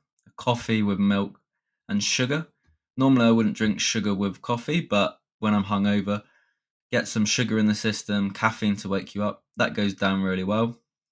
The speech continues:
For me, my favourite would be a bacon sandwich, so two pieces of bread, bacon,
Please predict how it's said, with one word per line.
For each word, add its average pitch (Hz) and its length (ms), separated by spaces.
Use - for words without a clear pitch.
For 120 60
me, 127 240
my 120 160
favourite 113 380
would 95 160
be 101 100
a 101 60
bacon 107 420
sandwich, 117 680
so - 180
two 120 300
pieces 113 360
of 92 140
bread, 151 300
bacon, 95 540